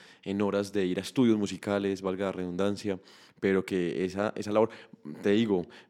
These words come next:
para mí es muy normal que sentarme con un compos-, con un compositor y que me diga, "No, yo soy compositor". "¿Cuántas composiciones tienes?". "No, tengo cinco canciones escritas". No, para mí un compositor, alguien que ha escrito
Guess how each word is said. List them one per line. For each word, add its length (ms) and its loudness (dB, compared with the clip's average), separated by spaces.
para 180 2
mí 80 2
es 80 2
muy 140 2
normal 340 2
que 160 -4
sentarme 340 2
con 120 -2
un 60 -4
compos-, 460 -4
con 300 -2
un 80 -6
compositor 520 0
y 20 -4
que 100 -6
me 80 -2
diga, 140 2
"No, 100 6
yo 80 6
soy 100 4
compositor". 640 2
"¿Cuántas 280 -2
composiciones 420 -6
tienes?". 300 -8
"No, 220 -2
tengo 220 -4
cinco 200 -8
canciones 500 -6
escritas". 520 -4
No, 60 -14
para 160 -14
mí 80 -8
un 60 -8
compositor, 440 -4
alguien 140 -2
que 80 -6
ha 20 -10
escrito 400 -4